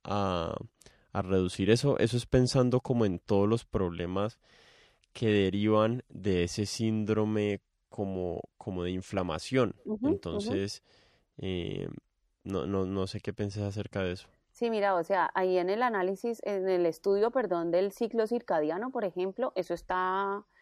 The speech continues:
Speaker 2: eso está estudiado e incluso una de las, de los efectos positivos que se analizan con el ayuno es que la microbiota intestinal mejora considerablemente,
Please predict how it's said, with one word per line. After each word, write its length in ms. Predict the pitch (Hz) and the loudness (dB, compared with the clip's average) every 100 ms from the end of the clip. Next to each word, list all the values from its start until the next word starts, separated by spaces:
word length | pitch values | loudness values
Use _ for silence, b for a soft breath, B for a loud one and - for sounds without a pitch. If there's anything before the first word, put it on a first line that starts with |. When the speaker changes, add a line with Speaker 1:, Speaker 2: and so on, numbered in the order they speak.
| b - | b -10
Speaker 2:
eso 180 | 180 | -6
está 140 | 196 220 | -4 -4
estudiado 560 | 208 226 220 226 254 - | -2 0 4 4 2 -2
e 60 | 220 | -2
incluso 600 | 185 175 175 170 233 254 B B B - | -2 0 -2 0 -4 -4 B B B -2
una 380 | 208 208 220 | 0 2 0
de 80 | 247 | 0
las, 300 | 226 202 190 | 2 2 0
de 140 | - 180 | 0 0
los 160 | 175 | 2
efectos 440 | 180 170 160 180 - | 0 0 -2 -6 -6
positivos 540 | 226 220 190 160 165 | -6 -6 -2 -2 -2
que 120 | 220 | -4
se 80 | 208 | -6
analizan 480 | 208 190 156 - 165 | -4 -2 -2 -4 -8
con 140 | 214 | -6
el 120 | 208 | -4
ayuno 500 | 185 151 156 151 170 - _ _ - | -2 -2 -2 -2 -4 -10 _ _ -2
es 220 | 202 - | -2 0
que 120 | 214 | -2
la 120 | 226 | -2
microbiota 640 | 226 208 - 165 156 151 | -2 -4 0 2 4 2
intestinal 600 | 165 170 208 - 180 147 | 0 -2 -6 -4 -6 -2
mejora 360 | 139 156 180 180 | -4 -2 0 -2
considerablemente, 960 | 190 202 185 143 123 131 170 226 180 | -4 -4 -2 0 0 0 -2 -2 -4